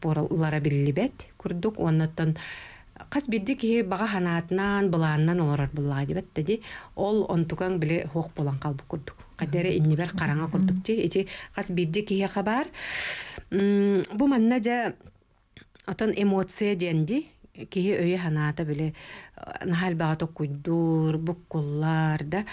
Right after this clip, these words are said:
Speaker 1: Бу түгэҥҥэ эһиги холобура, э, маннык туругу хайдах халайан, саахылаан сылдьарыгар хөбелиэтигити.
Speaker 2: Аха, тэтеп пиккетин курдук маннык ситуация. Элбэх киһини долгутар.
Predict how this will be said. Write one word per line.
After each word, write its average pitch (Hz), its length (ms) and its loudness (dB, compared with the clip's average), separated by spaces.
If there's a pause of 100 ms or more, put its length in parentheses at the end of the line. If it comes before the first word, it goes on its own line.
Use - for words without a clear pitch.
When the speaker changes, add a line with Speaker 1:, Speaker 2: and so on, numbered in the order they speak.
(300)
Speaker 1:
Бу 233 120 0
түгэҥҥэ 226 680 2
эһиги 175 300 0
холобура, 170 520 -2 (500)
э, 156 360 0
маннык 170 440 2
туругу 170 500 0
хайдах 165 320 -2
халайан, 147 720 0 (680)
саахылаан 156 600 0
сылдьарыгар 151 560 -2
хөбелиэтигити. 147 720 -6 (1000)
Speaker 2:
Аха, 165 320 -2
тэтеп 202 300 -4
пиккетин 190 380 0
курдук 175 300 -2
маннык 165 300 2
ситуация. 165 680 -4
Элбэх 160 300 -4
киһини 175 280 4
долгутар. 170 540 0